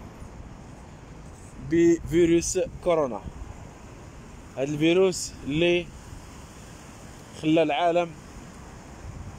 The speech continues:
أنه يعرف واحد التغيير ويشهد مجموعة من الأشياء. فنقول للجميع جمعة مباركة.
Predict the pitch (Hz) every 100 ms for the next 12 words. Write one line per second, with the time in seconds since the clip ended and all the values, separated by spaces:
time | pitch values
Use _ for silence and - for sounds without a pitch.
0 | - - - - - - 147 160 151 165
1 | 175 - - - 139 160 165 156 - 143
2 | 156 175 180 - - - - - - -
3 | - - - - - - - - - 147
4 | 160 170 - 147 185 170 165 139 - 120
5 | - - - - - - - - - -
6 | - - - - - - - - - 190
7 | 143 165 - 196 185 175 170 160 160 170
8 | 143 165 160 147 156 170 160 147 165 165